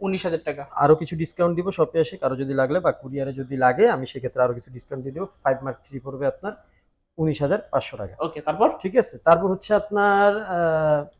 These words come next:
Speaker 2: ফ্ল্যাগশিপের ভিতরে এখনো ফ্ল্যাগশিপ Pixel সিক্স আছে।
Speaker 1: পি-, Google Pixel
Speaker 2: Google
Speaker 1: সিক্স।
Speaker 2: Pixel সিক্স আছে, Google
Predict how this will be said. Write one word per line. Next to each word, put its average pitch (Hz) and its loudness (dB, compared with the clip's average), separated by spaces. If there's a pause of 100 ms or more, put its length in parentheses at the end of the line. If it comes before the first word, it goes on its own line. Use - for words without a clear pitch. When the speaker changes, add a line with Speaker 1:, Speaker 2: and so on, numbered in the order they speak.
(460)
Speaker 2:
ফ্ল্যাগশিপের 165 0
ভিতরে 165 0
এখনো 160 0
ফ্ল্যাগশিপ 156 -2 (120)
Pixel 160 -2
সিক্স 165 -4
আছে। 175 -2 (360)
Speaker 1:
পি-, 170 -4
Google 175 4
Pixel 190 2
Speaker 2:
Google 151 2
Speaker 1:
সিক্স। - -4
Speaker 2:
Pixel 160 0
সিক্স 170 -6
আছে, 170 -6
Google 147 -2